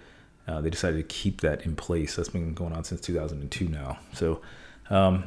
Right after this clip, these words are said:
hopefully it won't affect too much. Um, but, you know, like I said, I mean, this is just sport. Like, this is not life. Um, the coronavirus cases are,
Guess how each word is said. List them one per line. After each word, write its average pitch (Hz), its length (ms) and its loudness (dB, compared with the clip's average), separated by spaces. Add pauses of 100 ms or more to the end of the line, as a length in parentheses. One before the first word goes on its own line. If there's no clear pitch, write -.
hopefully 135 420 8
it 101 60 4
won't 107 420 6
affect - 380 4
too 135 160 8
much. 131 420 8 (600)
Um, 87 500 2 (960)
but, 104 300 4
you 107 60 8
know, 98 180 8
like 95 160 4
I - 20 4
said, 87 260 4
I - 60 2
mean, 95 200 8
this 101 200 6
is 85 140 2
just - 440 0 (220)
sport. - 460 0
Like, 82 160 -2
this 92 180 2
is 85 140 0
not 87 320 0
life. 92 420 0 (600)
Um, 80 480 -2 (840)
the 95 100 -2
coronavirus 95 640 6
cases 95 500 4
are, 85 240 2